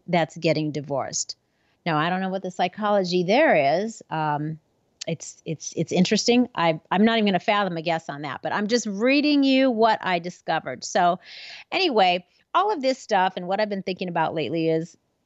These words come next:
it just caused me to sit down and go, "Well, you know, what have we been doing? What are some tips that I know we've used, um, not necessarily consciously, but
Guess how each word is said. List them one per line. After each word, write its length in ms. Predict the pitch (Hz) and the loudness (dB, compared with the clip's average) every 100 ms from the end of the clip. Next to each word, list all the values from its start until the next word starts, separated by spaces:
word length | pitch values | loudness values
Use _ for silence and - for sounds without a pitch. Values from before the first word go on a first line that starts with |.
| _ _ _ _ _ - _ - | _ _ _ _ _ -20 _ -4
it 220 | 202 175 | -2 -2
just 220 | 226 233 | -4 -4
caused 380 | - 269 269 262 | 0 2 2 2
me 160 | 220 202 | 0 0
to 80 | |
sit 220 | 196 226 214 | 0 -2 0
down 240 | 190 190 | 0 0
and 100 | 190 | -2
go, 100 | 190 | -2
"Well, 460 | 185 202 220 277 - - | 2 4 2 0 -6 -8
you 120 | 226 | -4
know, 120 | 208 | -2
what 280 | 202 202 311 | 0 4 4
have 180 | 330 311 | 4 4
we 140 | 392 | 4
been 200 | 277 202 | 4 2
doing? 480 | 170 160 139 143 196 - _ _ - | 0 0 0 -4 -8 -14 _ _ -2
What 220 | 202 247 | 0 2
are 100 | 285 | 0
some 260 | - 254 | -4 -8
tips 520 | 247 - 233 190 - - | -6 -4 -2 -2 -8 -4
that 180 | 190 - | -2 -2
I 220 | 175 180 | -4 -2
know 480 | 185 170 156 151 175 - - _ | 0 0 0 0 -4 -8 -20 _
we've 560 | 190 214 254 277 240 - - | 0 2 4 4 0 -10 -8
used, 760 | 190 180 175 160 202 254 - - _ _ | 0 4 6 6 4 0 -4 -12 _ _
um, 300 | - 156 156 - | -2 0 0 -4
not 300 | 202 226 202 | -4 -2 -2
necessarily 640 | 220 220 - 208 185 160 | -2 -2 0 2 4 2
consciously, 920 | - - 247 349 - 127 - 139 151 | -2 0 2 2 -2 -6 -4 -2 -2
but 380 | 170 165 156 | 2 2 2